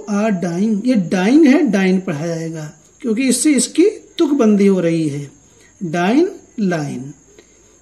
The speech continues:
जैसे आप मरने ही वाले हो, तो you will know, तो आप समझ जाओगे, जान जाओगे, या आपको जान जाना चाहिए या जानना होगा। It is the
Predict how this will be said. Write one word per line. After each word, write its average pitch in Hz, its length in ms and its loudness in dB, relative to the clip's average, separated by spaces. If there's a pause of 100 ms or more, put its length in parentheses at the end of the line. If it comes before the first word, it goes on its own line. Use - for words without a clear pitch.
जैसे 302 420 2
आप 247 300 -2
मरने 190 320 4
ही 190 160 4
वाले 165 380 -4
हो, 247 400 0 (460)
तो 226 420 4 (380)
you 226 180 6
will 381 280 6
know, 202 220 2 (260)
तो 240 80 -4
आप 240 220 -4
समझ 339 500 2
जाओगे, 185 560 0
जान 202 440 2
जाओगे, 170 600 0 (380)
या 190 200 -2
आपको 269 280 -4
जान 185 360 0
जाना 240 460 0 (240)
चाहिए 208 800 0
या 214 80 0
जानना 185 520 0
होगा। 165 540 -2 (960)
It 339 140 2
is 349 280 2
the 285 160 2